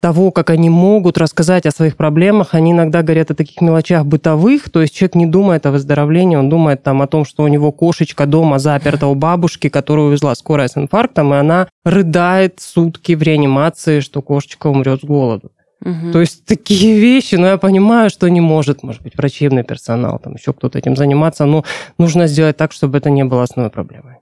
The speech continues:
Speaker 2: Мгм.
Speaker 1: То есть эти вещи тоже должны учитываться.
Speaker 2: Мгм. То есть, по сути, ты должна и уметь общаться, и, э, быть психологом, и, м,
Speaker 1: Да.
Speaker 2: помимо своей основной работы.
Speaker 1: Да.
Speaker 2: То есть ты получаешь огромное количество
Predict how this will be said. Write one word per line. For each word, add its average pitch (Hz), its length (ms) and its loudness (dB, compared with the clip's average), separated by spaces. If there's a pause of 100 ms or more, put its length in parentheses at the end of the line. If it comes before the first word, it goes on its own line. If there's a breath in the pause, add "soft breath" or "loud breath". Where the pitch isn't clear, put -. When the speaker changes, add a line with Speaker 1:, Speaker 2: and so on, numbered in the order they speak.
Speaker 2:
Мгм. 160 500 -8
Speaker 1:
То 165 60 -16
есть 143 200 -18
эти 147 200 -4
вещи 135 300 -4
тоже 123 240 -14
должны 139 280 -2
учитываться. - 460 -12
Speaker 2:
Мгм. 135 400 -10
То 156 80 -6
есть, - 180 -10
по 160 120 -8
сути, 247 380 -6
ты - 140 -10
должна 160 460 -6
и - 180 -8
уметь 147 380 -6
общаться, 202 840 -8 (120)
и, 139 540 -8
э, - 140 -20
быть 135 460 -14
психологом, 180 920 -2
и, 131 440 -10 (360)
м, - 120 -14 (220)
Speaker 1:
Да. 156 240 -4 (400)
Speaker 2:
помимо 147 400 -4
своей 135 360 -10
основной 123 500 -16
работы. 120 380 -16 (240)
Speaker 1:
Да. 131 320 -10 (100)
Speaker 2:
То 151 60 -10
есть 143 140 -10
ты 302 220 0
получаешь 196 840 -6
огромное 170 400 -6
количество 156 680 -8